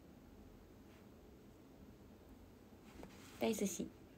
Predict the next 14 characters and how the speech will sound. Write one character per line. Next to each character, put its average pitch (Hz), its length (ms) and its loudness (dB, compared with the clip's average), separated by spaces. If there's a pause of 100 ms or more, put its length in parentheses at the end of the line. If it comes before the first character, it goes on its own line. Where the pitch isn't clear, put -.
(880)
う 285 40 12
わ、 320 220 12
お 311 60 12
寿 381 220 12
司 311 300 12
食 240 200 12
べ 233 160 12
た。 262 480 10 (280)
縁 202 400 12
側 202 380 10
サ 226 180 4
ー 214 240 10
モ - 0 -
ン。 180 460 10